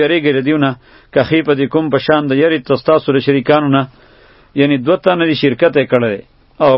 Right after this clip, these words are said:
په تصرف کې بالکل برابر دي. نو دا یو کس بغیر دغه بل د اجازې نه تصرف نشي کولی،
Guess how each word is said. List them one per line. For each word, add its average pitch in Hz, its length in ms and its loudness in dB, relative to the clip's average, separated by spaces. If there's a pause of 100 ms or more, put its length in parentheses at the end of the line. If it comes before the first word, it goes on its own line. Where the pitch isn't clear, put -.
په 135 160 0
تصرف 143 400 0
کې 160 160 -2
بالکل 160 320 2
برابر 139 380 0
دي. 139 180 -2 (420)
نو 143 100 0
دا 139 220 4
یو 165 300 0
کس 175 280 -2 (380)
بغیر 139 500 2
دغه 143 260 -2
بل 151 220 -2
د 147 60 -4
اجازې 135 380 0
نه 151 100 0
تصرف 139 440 -2
نشي 143 200 -4
کولی، 135 360 2